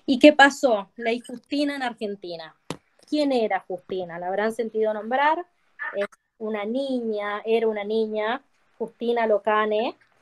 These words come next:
Esta niña de doce años tenía una cardiopatía congénita y su corazón, su, su corazón fue deteriorándose con el tiempo hasta que estuvo en una lista de trasplante de corazón, y durante su tiempo en lista se fue agravando,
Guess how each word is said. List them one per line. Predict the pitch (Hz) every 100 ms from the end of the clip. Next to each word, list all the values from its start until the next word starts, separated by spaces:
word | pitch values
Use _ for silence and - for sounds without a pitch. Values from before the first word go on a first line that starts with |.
| _ _ -
Esta | 202 - 202
niña | 208 220 214
de | 208
doce | 196 214 220 202
años | 214 226 240 262 330 -
tenía | 220 208 208
una | 208
cardiopatía | 202 190 196 190 190 214 214 202
congénita | 196 196 - 254 254 254 254 254 311 311 _ _ -
y | 226 233 247
su | 247 220
corazón, | 196 202 233 220 - 220
su, | 220 208 - _
su | 220
corazón | 202 196 196 226 233
fue | 226 226 226
deteriorándose | 220 214 208 208 220 220 220
con | 214 202
el | 202
tiempo | 262 277 277 294 302 294
hasta | 208 214 214 202
que | 196
estuvo | 185 - 220 214 220 -
en | 196
una | 202 196
lista | 208 214 226 220 226 _ _ _ _ 214
de | 202 208 220 226 _
trasplante | 214 - 214 214 214 208
de | 202
corazón, | 185 208 - 302 330 349 - _ _ _ _
y | 254 254 254
durante | 226 214 214
su | 208 190
tiempo | 226 220 226 226
en | 208 208
lista | 240 - 247
se | 240
fue | - 214
agravando, | 208 202 214 254 269 269 262 294